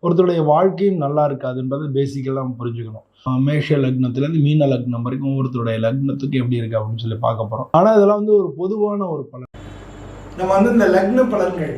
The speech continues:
அதை வந்து பார்த்துட்டே இருக்கோம். அதுல வந்து துலா ராசி, துலா லக்னம், ஆஹ், நடுவுல நான் ராசி ராசின்னு சொல்றேன்னு எல்லாரும் பண்ணுவாங்க. ஏன்னா வந்து எல்லாருக்கும் வந்து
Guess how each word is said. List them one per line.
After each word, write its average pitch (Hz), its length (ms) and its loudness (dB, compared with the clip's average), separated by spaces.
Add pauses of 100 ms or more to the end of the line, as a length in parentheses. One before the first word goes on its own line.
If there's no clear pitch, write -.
(140)
அதை 165 160 2
வந்து 175 200 2
பார்த்துட்டே 165 400 2
இருக்கோம். 120 300 -6 (580)
அதுல 165 220 6
வந்து 208 220 0
துலா 233 320 4
ராசி, 196 300 2
துலா 226 340 0
லக்னம், 180 420 -2 (640)
ஆஹ், 156 400 -4
நடுவுல 202 360 6
நான் 170 220 0
ராசி 170 320 0
ராசின்னு 185 480 0
சொல்றேன்னு 156 340 -2
எல்லாரும் 143 260 -4
பண்ணுவாங்க. 127 300 -8
ஏன்னா 165 140 -4
வந்து 180 200 0
எல்லாருக்கும் 202 480 4
வந்து 202 180 0